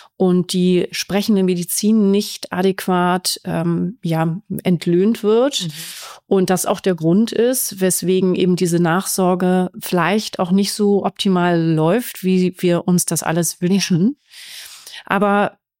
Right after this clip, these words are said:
Speaker 1: per se leitliniengerecht wäre alle drei Monate Vorstellung beim Frauenarzt.
Speaker 2: Mhm.
Speaker 1: Und, äh, in den ersten Jahren nach dieser Antikörpertherapie auch regelmäßige Vorstellungen beim Kardiologen,
Speaker 2: Mhm.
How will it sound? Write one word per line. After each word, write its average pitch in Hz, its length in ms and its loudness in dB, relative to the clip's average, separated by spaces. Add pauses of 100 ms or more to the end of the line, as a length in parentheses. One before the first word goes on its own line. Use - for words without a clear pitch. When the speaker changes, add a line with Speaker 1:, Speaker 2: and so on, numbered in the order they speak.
Speaker 1:
per 196 160 2
se 214 460 2
leitliniengerecht 196 920 2
wäre 190 280 2
alle 196 220 2
drei 185 280 0
Monate 180 800 0
Vorstellung 175 540 0
beim 156 180 -2
Frauenarzt. 208 1000 0
Speaker 2:
Mhm. - 360 -16 (160)
Speaker 1:
Und, 180 640 2
äh, 175 400 -2 (120)
in 175 300 2
den 180 260 2
ersten 185 420 0
Jahren 175 320 2
nach 170 160 0
dieser 170 260 -4
Antikörpertherapie 180 960 -4
auch 160 200 0
regelmäßige 180 500 2
Vorstellungen 175 600 0
beim 165 240 -2
Kardiologen, 175 720 0
Speaker 2:
Mhm. 208 380 -6